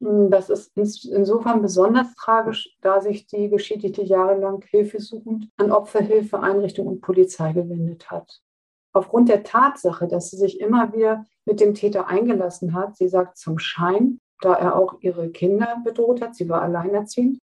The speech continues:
hat das Gericht ihr in Verfahren auch die Glaubwürdigkeit aberkannt und keine relevanten Maßnahmen gegen den Täter initiiert.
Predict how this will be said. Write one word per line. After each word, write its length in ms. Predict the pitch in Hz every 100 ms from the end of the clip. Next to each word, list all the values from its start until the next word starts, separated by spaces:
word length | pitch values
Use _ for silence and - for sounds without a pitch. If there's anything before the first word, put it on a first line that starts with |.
| _
hat 160 | 208 208
das 180 | 202 -
Gericht 480 | 196 208 233 - -
ihr 440 | 214 214 208 208 - _ -
in 140 | 202
Verfahren 720 | 202 196 - 190 190 208 208
auch 220 | - 196
die 160 | - 185
Glaubwürdigkeit 800 | 202 208 - 202 214 - 196 -
aberkannt 580 | - 208 208 226 247 240 _ _
und 160 | 214 208
keine 340 | 190 196 214
relevanten 580 | 214 208 196 196 208 190
Maßnahmen 680 | 185 185 185 - 165 170 165
gegen 260 | 170 170 165
den 180 | 170
Täter 360 | 165 175 175 -
initiiert. 640 | 180 180 180 - 196 247